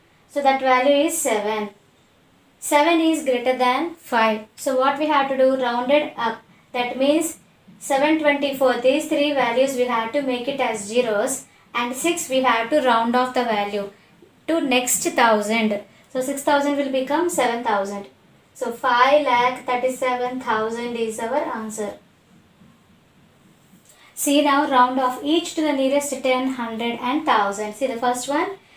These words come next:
fifty-six thousand seven hundred and eighty-nine. So first we have to do nearest ten. Tens place right side digit what it is? Nine.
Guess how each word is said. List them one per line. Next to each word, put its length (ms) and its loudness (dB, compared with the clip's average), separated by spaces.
fifty-six 440 -2
thousand 440 4
seven 220 -4
hundred 200 -6
and 180 -4
eighty-nine. 760 -6
So 260 -2
first 300 0
we 80 0
have 240 4
to 100 0
do 160 2
nearest 480 -2
ten. 360 -4
Tens 320 -4
place 320 4
right 300 4
side 180 2
digit 320 2
what 240 2
it 120 -2
is? 340 -2
Nine. 440 -4